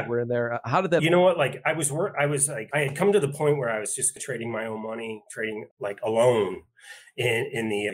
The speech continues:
Speaker 2: Euro, it, it's still in the options pit, but it was, like, two thousand and four, and they started to trade, um, side by side futures with the, on the electronic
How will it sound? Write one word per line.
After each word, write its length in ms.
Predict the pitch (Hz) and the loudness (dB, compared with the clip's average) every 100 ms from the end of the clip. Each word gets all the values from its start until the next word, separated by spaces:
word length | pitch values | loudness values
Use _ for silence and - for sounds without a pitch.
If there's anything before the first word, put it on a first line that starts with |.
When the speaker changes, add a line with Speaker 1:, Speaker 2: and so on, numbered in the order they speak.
| 95 | 2
Speaker 2:
Euro, 360 | 127 127 117 - | 4 6 4 2
it, 160 | 135 151 | 0 4
it's 180 | 143 | 4
still 260 | - 175 135 | 6 6 4
in 80 | 117 | 4
the 180 | - 147 | 0 2
options 340 | 165 - - | 2 4 2
pit, 240 | - 101 - - - | 0 -10 -10 -16 -2
but 120 | 147 | 0
it 80 | 151 | 2
was, 140 | 143 | 4
like, 200 | 160 127 | 2 2
two 140 | - 240 | -4 -2
thousand 360 | 214 190 156 | 0 2 2
and 120 | 127 - | 0 0
four, 360 | 208 190 139 | 0 2 2
and 260 | - 123 120 - | 0 -2 -2 0
they 100 | 127 | 2
started 380 | - 202 220 214 | 2 2 2 0
to 120 | 143 | -4
trade, 500 | - - 156 139 147 - | -6 -2 0 0 -2 -6
um, 240 | 117 113 107 | -4 -2 2
side 320 | - 123 123 | 2 2 0
by 140 | 120 | 2
side 480 | - 135 120 123 123 - | 2 4 2 0 -2 -4
futures 480 | 143 143 143 135 127 | -4 0 2 2 2
with 200 | 117 104 | -4 -4
the, 140 | 107 | 0
on 200 | 123 120 | 2 4
the 80 | 127 | 2
electronic 680 | 117 107 - 147 135 107 | 2 0 2 4 4 2